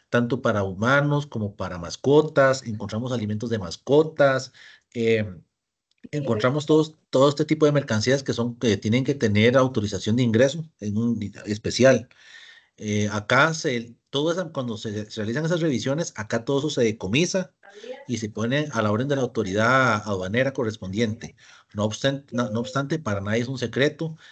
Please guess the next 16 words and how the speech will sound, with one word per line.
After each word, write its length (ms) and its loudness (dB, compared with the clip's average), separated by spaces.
que, 440 0
eh, 400 -8
esto 320 0
de 140 4
los 180 -2
outlets 400 2
está, 720 0
está 240 -2
trabajando, 360 -4
por 120 -10
decirlo 140 -6
así, 180 -6
se, 200 -16
se 160 -12
está 160 -4
dando, 520 -2